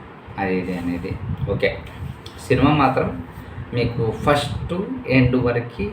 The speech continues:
క్లైమాక్స్ వరకు ఎక్కడ బోర్ కొట్టదు, అలా వెళ్ళిపోతూ ఉంటది. ఆ, ఎక్కడ అసభ్యం లే-, అసభ్యత లేకుండా చాలా బాగా నా-, నాకైతే చాలా బాగా నచ్చింది. మీకు నచ్చిందా లేదా మీ కామెంట్ ద్వారా నాకు కింద తెలియపరచండి.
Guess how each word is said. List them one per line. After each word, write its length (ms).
క్లైమాక్స్ 460
వరకు 640
ఎక్కడ 420
బోర్ 360
కొట్టదు, 400
అలా 120
వెళ్ళిపోతూ 520
ఉంటది. 420
ఆ, 560
ఎక్కడ 380
అసభ్యం 640
లే-, 360
అసభ్యత 420
లేకుండా 640
చాలా 200
బాగా 300
నా-, 500
నాకైతే 400
చాలా 260
బాగా 160
నచ్చింది. 480
మీకు 300
నచ్చిందా 340
లేదా 220
మీ 440
కామెంట్ 280
ద్వారా 180
నాకు 400
కింద 140
తెలియపరచండి. 800